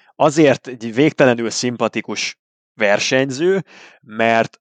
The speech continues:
azt hiszem, hogy archetípusa lesz annak a kihaló félben lévő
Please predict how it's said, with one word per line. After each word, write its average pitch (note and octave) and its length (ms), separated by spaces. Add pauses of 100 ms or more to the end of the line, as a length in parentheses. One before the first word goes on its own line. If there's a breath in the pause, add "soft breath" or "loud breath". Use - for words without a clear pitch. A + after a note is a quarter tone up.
azt C#3+ 300
hiszem, C#3 600
hogy A#2 380
archetípusa A#2+ 960
lesz A2+ 400
annak A#2 340
a G#2+ 80
kihaló D3 540
félben G#2 640
lévő A2 760